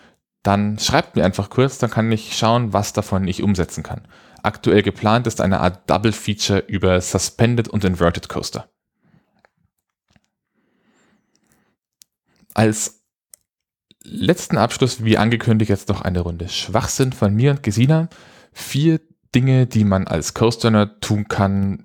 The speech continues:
wenn die Parks mal wieder zu haben. Mm, auch entstanden auf dem Waldspaziergang mit ein bisschen mehr Wind als vorhin.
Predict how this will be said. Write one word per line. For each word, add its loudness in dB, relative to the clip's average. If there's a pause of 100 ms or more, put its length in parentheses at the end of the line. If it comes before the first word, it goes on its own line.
wenn -2
die 2
Parks -2
mal -4
wieder -4
zu 2
haben. 0 (1200)
Mm, 2 (880)
auch 4
entstanden 0
auf 0
dem -6
Waldspaziergang 2
mit 0
ein 2
bisschen 0
mehr 0
Wind 0
als 0
vorhin. 0